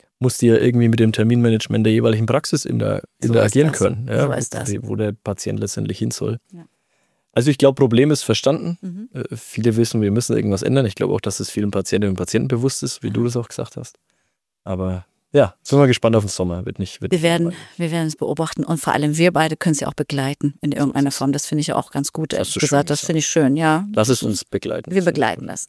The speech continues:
Speaker 2: <laughs> genau.
Speaker 1: Betrachten es mal von der
Speaker 2: Das,
Speaker 1: Seite.
Speaker 2: ja,
Speaker 1: Ihr,
Speaker 2: ja.
Speaker 1: ihr lebt ja direkt in der Praxis.
Speaker 2: Ja.
Speaker 1: Und, ähm, dann lass uns noch mal drauf schauen, weiterer Zukunftsblick. Was glaubst du, wird sich in den nächsten zwei oder drei Jahren, also wirklich eher kurzfristig gedacht,
Speaker 2: Mhm.
Speaker 1: wirklich fundamental in der Digitalisierung in Praxen ändern?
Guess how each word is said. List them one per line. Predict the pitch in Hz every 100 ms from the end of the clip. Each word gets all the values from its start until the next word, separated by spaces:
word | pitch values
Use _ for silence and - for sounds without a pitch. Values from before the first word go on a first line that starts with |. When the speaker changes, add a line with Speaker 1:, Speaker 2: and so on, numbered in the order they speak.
| -
Speaker 2:
<laughs> | 247
genau. | 202 190 202 196 202 190 180 190 - 240 -
Speaker 1:
Betrachten | 113 123 123 127
es | 120
mal | 110
von | - 107
der |
Speaker 2:
Das, | 107
Speaker 1:
Seite. | 113 110 -
Speaker 2:
ja, | - 98
Speaker 1:
Ihr, | 101
Speaker 2:
ja. | 110 123
Speaker 1:
ihr | 127
lebt | 113 117 -
ja |
direkt | 101 101 104
in | 101
der | 98
Praxis. | 90 92 - - - -
Speaker 2:
Ja. | 175 185 - _ -
Speaker 1:
Und, | 113 110 107 -
ähm, | 98 98 98 98 101 - _
dann | 104 104
lass | 143
uns | 151
noch | 151
mal | 147 135 - 92
drauf | 110 110
schauen, | - 120 131
weiterer | 113 120 127 120
Zukunftsblick. | - - 127 - - 131 - _ - - _ -
Was | 143
glaubst | - - -
du, | 151
wird | 143
sich | 143
in | 135
den |
nächsten | 135 - 135
zwei | - 120 120
oder | 127
drei | 113 107 107
Jahren, | 101 95 101 98 87
also | 98 95
wirklich | 98 104 -
eher | 92
kurzfristig | - 120 - 123 - 117
gedacht, | - 110 110 220
Speaker 2:
Mhm. | 113 107
Speaker 1:
wirklich | 117 110
fundamental | - - 123 120 107 101 95 92 95 95 95
in | - 107
der | 101
Digitalisierung | 92 98 - 92 92 - 98
in | 92
Praxen | - 87 - -
ändern? | 82 87 85